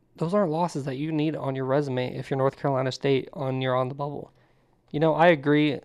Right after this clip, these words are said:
that they definitely need to win some games here in the A C C tournament. <clears throat> They have the winner of Wake Forest and Pitt, the twelve and thirteen seed, so hopefully they'll be able to win that game, and if they do, they get a rematch against Duke, who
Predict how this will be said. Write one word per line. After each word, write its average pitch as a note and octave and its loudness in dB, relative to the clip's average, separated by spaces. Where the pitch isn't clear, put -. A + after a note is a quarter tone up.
that B2+ -2
they C#3 2
definitely C3+ 0
need C#3 0
to B2 0
win B2+ -2
some - -8
games C3+ -2
here C3+ -2
in C3 -2
the B2+ 0
A B2+ -2
C B2+ -6
C B2 -4
tournament. C#3 0
<clears throat> - -6
They E3 2
have F3+ 0
the F3 4
winner E3+ 4
of C#3 0
Wake D#3 4
Forest D3 2
and C3 -4
Pitt, C#3 -2
the C#3+ -2
twelve C#3 4
and C3 -6
thirteen C3+ -4
seed, C#3 -8
so C3+ -2
hopefully E3+ 4
they'll D#3+ 4
be D#3 4
able D3 0
to D3 0
win C#3+ 2
that C#3 -2
game, C#3+ 0
and C#3+ 2
if D3 -2
they C#3 0
do, C#3+ 0
they D#3+ 0
get C#3 -4
a C3+ -4
rematch C#3 -4
against C3+ -6
Duke, D3+ 0
who C3 -2